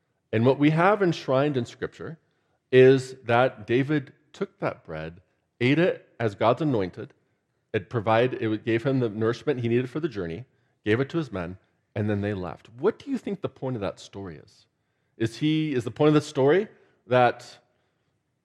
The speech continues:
you know, the rules don't apply to those at the very top?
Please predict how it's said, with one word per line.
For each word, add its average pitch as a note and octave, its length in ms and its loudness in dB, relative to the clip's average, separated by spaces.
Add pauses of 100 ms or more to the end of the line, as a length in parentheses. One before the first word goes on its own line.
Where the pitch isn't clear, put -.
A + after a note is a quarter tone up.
(200)
you - 80 -4
know, A#3+ 100 6
the A3 120 8
rules E3+ 480 8
don't D#3+ 200 2
apply D3 460 4
to C#3+ 140 -2
those B2 260 2
at B2 80 -2
the A2+ 100 -4
very A#2 280 0
top? B2 480 -8